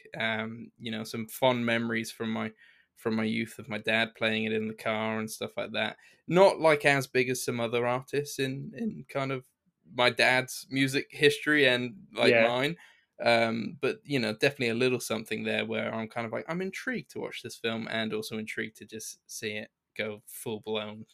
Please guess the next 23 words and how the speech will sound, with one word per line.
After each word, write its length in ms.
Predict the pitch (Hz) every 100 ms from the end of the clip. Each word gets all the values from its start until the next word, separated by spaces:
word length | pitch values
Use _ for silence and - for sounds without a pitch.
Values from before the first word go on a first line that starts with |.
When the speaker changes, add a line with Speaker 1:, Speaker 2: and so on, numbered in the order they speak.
| -
Speaker 1:
style, 920 | - - - _ 123 113 110 110 110 - _
style, 640 | - - 127 110 120 120
style. 640 | 123 - 120 - 254 254 - _ _ _ _ _ _ _ _ _ -
Speaker 2:
Yeah, 360 | 127 143 139 139
I 140 | 190
d-, 140 | 202
I 80 | -
didn't 260 | 233 330 240
picture 320 | 202 - 180
your 180 | 143 131
dad 380 | 117 104 113 127
as 160 | 120
an 200 | 117 127 -
Elvis 500 | 113 117 113 113 -
kinda 380 | - 120 110
guy. 500 | 117 104 120 165 202 160
I 120 | 165
thought 200 | 165 180
he 80 | 160
would 140 | 147
have 80 | 139
been, 160 | 139 127
like, 260 | 123 -